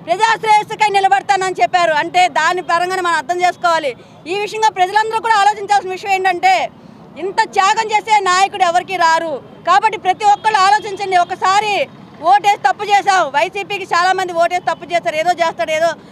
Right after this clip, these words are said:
ఆ, బాబు చేశాడు కదా, కొడుకు చేస్తాడని చెప్పి అవకాశం ఇచ్చారు. కానీ ఈసారి ఖచ్చితంగా మీరు జనసేన గురించి ఆలోచించాలి, పవన్ కళ్యాణ్ గారి గురించి ఆలోచించాలి.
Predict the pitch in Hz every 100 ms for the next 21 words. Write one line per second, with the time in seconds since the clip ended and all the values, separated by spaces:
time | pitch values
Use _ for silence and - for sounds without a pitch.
0 | - 277 277 320 381 392 381 381 359 349
1 | 349 359 370 349 349 339 330 330 311 311
2 | 330 330 269 302 285 302 320 381 330 -
3 | - - 330 403 415 453 440 339 240 -
4 | - 381 - 480 453 453 427 370 370 392
5 | 427 415 403 403 392 392 381 381 370 370
6 | 359 359 381 392 392 392 359 370 370 349
7 | 349 349 339 339 339 269